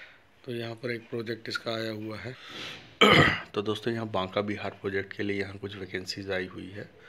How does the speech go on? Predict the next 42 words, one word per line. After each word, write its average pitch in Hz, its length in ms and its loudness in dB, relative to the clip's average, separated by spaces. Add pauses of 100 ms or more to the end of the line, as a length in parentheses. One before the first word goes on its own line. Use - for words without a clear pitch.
(580)
टॉप 117 240 2
लेवल 113 260 4
मैनेजमेंट 101 600 -2
से 101 300 0
बॉटम 95 420 -4
तक 95 240 -2
काफ़ी 98 220 0
सारी 92 200 2
वैकेंसीज 90 540 -4
हैं। - 300 -14 (1000)
जीएम 110 380 -2
प्रोजेक्ट्स 117 400 -2
के - 120 -4
लिए 113 140 -2
इसमें 117 260 -8
वैकेंसीज 107 600 -6
हैं, 104 220 -8
प्रोजेक्ट 101 400 -6
मैनेजर 98 300 -6
के - 220 -12
लिए 104 100 -4
वैकेंसीज 95 500 -8
हैं, - 400 -12
डिप्टी 104 280 -2
प्रोजेक्ट 104 400 0
मैनेजर 98 260 -4
के - 220 -12
लिए 98 80 -4
वैकेंसीज 95 520 -10
हैं, 107 220 -12 (760)
सीनियर 120 380 2
इंजीनियर 117 400 0
सिविल 113 340 0
के 117 120 0
लिए 107 140 2
वैकेंसीज 95 560 -2
हैं, 107 160 -4
जूनियर 104 400 0
इंजीनियर 104 440 -2
सिविल 101 320 -2
के 101 140 -8
लिए 95 180 -6